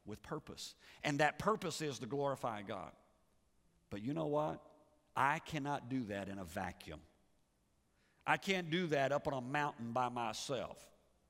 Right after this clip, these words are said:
I can't do that in the process of just me and Jesus.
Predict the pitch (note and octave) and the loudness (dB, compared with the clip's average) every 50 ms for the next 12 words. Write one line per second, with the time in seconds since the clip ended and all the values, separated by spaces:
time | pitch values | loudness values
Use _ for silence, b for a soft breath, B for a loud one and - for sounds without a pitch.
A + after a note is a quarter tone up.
0 | _ _ _ _ _ _ _ _ _ _ _ - E3 D#3+ - G3+ G3+ F#3+ - - | _ _ _ _ _ _ _ _ _ _ _ 2 2 2 4 4 4 4 2 2
1 | D3 F3+ G3+ F#3+ E3 D#3+ D3+ C3 G#2+ F#2 - - - - - - - - _ _ | 4 4 6 8 10 10 10 10 8 4 0 -8 -18 -20 -20 -20 -20 -20 _ _
2 | _ _ _ _ _ _ _ _ _ _ _ - E3 D#3+ D3+ C3 - - - F3 | _ _ _ _ _ _ _ _ _ _ _ -2 0 2 2 0 0 2 4 6
3 | E3 E3 E3 D3+ - - C#3 C3 B2+ A#2 A#2 - - - - - - _ _ _ | 6 6 4 2 0 -2 -2 -2 -2 -2 -4 -6 -8 -10 -14 -16 -20 _ _ _
4 | _ _ _ _ _ _ _ _ - C3+ A#2 G2+ A#2 C#3+ A#2+ - - G#2+ A#2+ C3 | _ _ _ _ _ _ _ _ 0 0 2 2 0 0 0 0 -4 -4 -2 0
5 | C3+ C3+ C3 B2+ A#2 G#2 F#2+ G2+ A#2 A2 G2 D#2 D2 D2 - - - | 2 2 2 0 -2 -4 -6 -6 -6 -6 -6 -8 -10 -12 -14 -14 -16